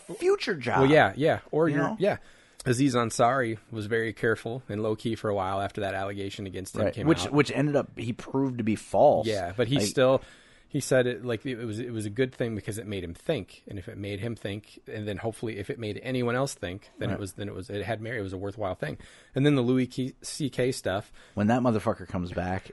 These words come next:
Speaker 1: it's gonna be violent.
Speaker 2: The fucking, the funny thing is, like, I don't know why, but it came up the other day. I don't remember how old this clip was, but it was Louis C K,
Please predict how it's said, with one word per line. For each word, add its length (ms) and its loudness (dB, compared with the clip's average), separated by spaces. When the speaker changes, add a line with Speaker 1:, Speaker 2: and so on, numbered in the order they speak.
Speaker 1:
it's 160 -6
gonna 160 0
be 120 -2
violent. 560 -4
Speaker 2:
The 120 4
fucking, 640 -10
the 200 0
funny 240 2
thing 200 2
is, 280 2
like, 240 2
I 100 4
don't 160 2
know 120 2
why, 360 2
but 120 -2
it 80 -8
came 240 0
up 120 -2
the 100 2
other 100 2
day. 140 2
I 40 4
don't 140 0
remember 320 -2
how 160 0
old 260 -2
this 140 -6
clip 320 -4
was, 220 -2
but 100 -4
it 60 -4
was 160 -8
Louis 240 2
C 180 -4
K, 340 0